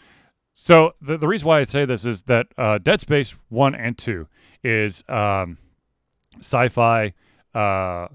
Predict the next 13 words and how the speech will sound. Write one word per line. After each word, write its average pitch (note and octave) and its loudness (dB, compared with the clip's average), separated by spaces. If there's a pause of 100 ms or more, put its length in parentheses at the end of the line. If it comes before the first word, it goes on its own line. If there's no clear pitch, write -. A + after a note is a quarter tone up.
(220)
horror, A2+ 2 (760)
um, F#2+ -2 (2250)
third-person C3 -4
shooter, G2+ -4 (440)
'cause G2 -12
I G2+ -8
think C#3+ -2
it's B2 -4
right A2+ 0
over F#2+ -4
the F2+ -10
shoulder. F2+ -6 (580)
Um, F#2+ -2